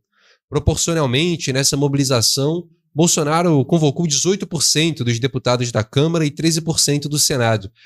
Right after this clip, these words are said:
além de três dos vinte e sete governadores do país. Somente o P L mobilizou mais de cem parlamentares para a manifestação.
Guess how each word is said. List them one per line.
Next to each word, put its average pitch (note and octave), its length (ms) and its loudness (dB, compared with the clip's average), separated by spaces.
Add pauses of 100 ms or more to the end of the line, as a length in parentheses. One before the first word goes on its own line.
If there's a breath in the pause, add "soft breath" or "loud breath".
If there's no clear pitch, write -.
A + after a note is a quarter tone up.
(140 soft breath)
além B2+ 240 0
de D3+ 120 -4
três D3+ 440 -2
dos C#3+ 160 0
vinte D#3+ 260 -2
e - 20 2
sete C#3+ 340 -2
governadores C3 640 0
do C#3 80 -6
país. G#2 460 -2 (340 soft breath)
Somente D3+ 340 -2
o D#3 60 -4
P - 120 0
L B2 540 0 (200)
mobilizou C#3+ 520 0
mais D#3 160 0
de C#3+ 80 -4
cem F3 340 0
parlamentares D3 720 -2
para C3 160 -2
a B2+ 40 -4
manifestação. B2 720 -2